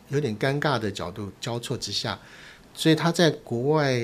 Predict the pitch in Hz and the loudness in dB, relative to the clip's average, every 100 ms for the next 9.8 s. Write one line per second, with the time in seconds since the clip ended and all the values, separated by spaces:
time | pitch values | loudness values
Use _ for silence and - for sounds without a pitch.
0 | 107 - - 139 - 110 107 - 107 165 | -4 -10 -16 -12 -6 -6 -6 -10 -6 -2
1 | 143 120 120 120 - 117 113 127 98 92 | 0 0 -2 -2 0 2 2 0 -2 -6
2 | 98 - 120 107 123 101 92 98 104 101 | -4 -2 0 -2 -4 -4 -6 -6 -4 -4
3 | 90 - - 80 - - 160 - 151 143 | -6 -10 -10 -10 -10 0 0 4 2 2
4 | 98 90 123 101 98 95 - - - - | -2 0 0 0 -4 -6 -8 -8 -10 -18
5 | - - - - - - 208 202 240 233 | -20 -18 -18 -18 -16 4 6 8 8 8
6 | 220 156 131 135 92 101 120 107 85 101 | 8 8 6 4 2 -2 2 2 2 2
7 | 110 131 135 127 123 120 117 113 113 - | 6 8 8 6 6 6 6 4 2 0
8 | - 98 95 98 92 92 101 104 92 98 | 0 2 0 0 0 0 0 0 0 0
9 | - 85 101 90 - - - 110 | -2 -4 -2 -2 -2 -2 0 2